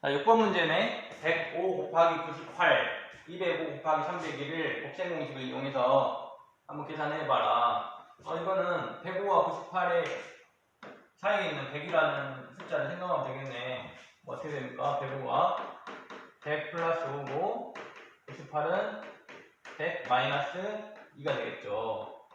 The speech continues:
이렇게 계산하면 되겠다, 이렇게. 그럼 백의 제곱, 백의 제곱이 얼마 되면 일, 일 되고, 하나, 둘, 셋, 네 개가 되겠죠. 만. 그 다음에 이렇게 주면 마이너스 이 배, 이렇게 해주면 플러스 오 배,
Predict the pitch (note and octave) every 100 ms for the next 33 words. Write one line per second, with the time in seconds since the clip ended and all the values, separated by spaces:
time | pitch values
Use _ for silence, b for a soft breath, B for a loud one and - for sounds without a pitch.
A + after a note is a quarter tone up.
0 | - - D3 F3 F3 F3+ C3+ C3 - B2
1 | - A#2 - - C#3 C#3+ C3 B2+ A#2+ -
2 | - _ _ D3 D#3+ D3 D3 C3+ A#2+ B2+
3 | B2+ B2+ B2+ B2+ - C#3 C#3 B2+ C3 F#3
4 | - - - _ _ - - C#3 C#3 C3+
5 | B2+ B2 D3 E3+ G3 A3+ - - E3+ F3+
6 | - - C#3+ D#3 C3+ A2+ A2+ - B2 G#2+
7 | - - - - - - - - _ _
8 | _ _ _ _ _ _ - D#3 D#3 D3
9 | C#3+ D#3+ - D#3 D3+ D#3 D#3 D3+ D3 C#3
10 | C3+ D#3+ C#3+ C#3 B2+ B2+ - - - -
11 | - - _ _ _ _ C#3 D3+ C3+ C3+
12 | D3+ E3 E3 C#3+ C#3+ - E3 - - C3
13 | - -